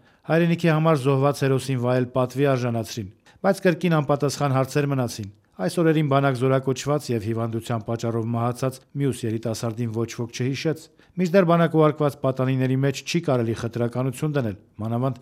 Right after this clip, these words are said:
զավակ կորցնող ծնողի համար տարբերություն չկա, որդին թշնամու գնդակից է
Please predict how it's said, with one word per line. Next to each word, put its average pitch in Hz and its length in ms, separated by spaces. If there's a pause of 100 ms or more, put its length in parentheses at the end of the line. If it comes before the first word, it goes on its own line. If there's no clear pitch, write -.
զավակ 151 340
կորցնող 117 460
ծնողի 117 400
համար 131 300
տարբերություն 120 580
չկա, 170 220 (320)
որդին 170 340
թշնամու 139 380
գնդակից 127 420
է 147 100